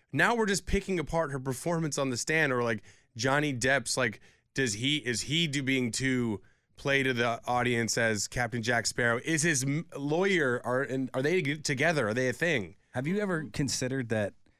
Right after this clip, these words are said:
Speaker 2: if this wasn't, what about after this, some Hollywood director is considering creating an entire series that seems like a real trial, and we all believe it is,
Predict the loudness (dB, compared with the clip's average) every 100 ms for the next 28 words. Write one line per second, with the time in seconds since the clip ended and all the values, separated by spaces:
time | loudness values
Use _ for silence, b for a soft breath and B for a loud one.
0 | _ _ _ _ _ _ -6 -6 -4 -4
1 | 0 0 2 -2 -4 -4 -2 -2 -4 -2
2 | 0 0 0 -2 0 -2 -2 -6 -8 _
3 | _ _ _ -6 -2 -2 0 0 0 0
4 | 0 -2 -2 -4 -6 -6 -8 -6 -4 -2
5 | -2 -2 -4 -6 -4 -2 -4 -6 -4 -2
6 | -2 -4 -4 -2 -4 -6 -8 -8 -6 -2
7 | -2 -2 -2 -4 -4 -2 -4 -6 -4 -2
8 | -2 -4 -6 -4 -2 -2 -2 -2 0 0
9 | -2 -2 -4 -6 -12